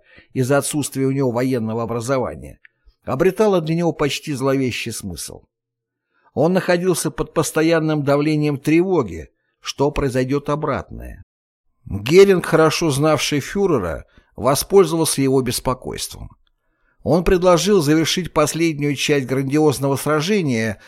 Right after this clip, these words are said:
против окруженного противника только силами Люфтваффе,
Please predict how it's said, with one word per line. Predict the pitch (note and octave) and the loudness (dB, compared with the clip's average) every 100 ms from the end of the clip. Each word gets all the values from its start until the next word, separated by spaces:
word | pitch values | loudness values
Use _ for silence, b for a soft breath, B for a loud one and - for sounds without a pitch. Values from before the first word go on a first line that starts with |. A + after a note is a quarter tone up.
| B | B
против | C#3+ C#3 C3 | -2 -2 -2
окруженного | B2+ D3 C3+ C#3 C3 C3 | -2 0 2 2 2 0
противника | B2+ C#3+ - A#2 E2 D#2+ - - b b | 0 -2 -2 -8 -8 -12 -16 -20 b b
только | F#3 G3 F3+ | 2 4 2
силами | D3 - E3+ D#3+ D3 | -2 -2 0 2 2
Люфтваффе, | D3 D#3+ - D#3+ F#2+ - C#2 - | 0 -2 -2 -2 -2 -4 -12 -16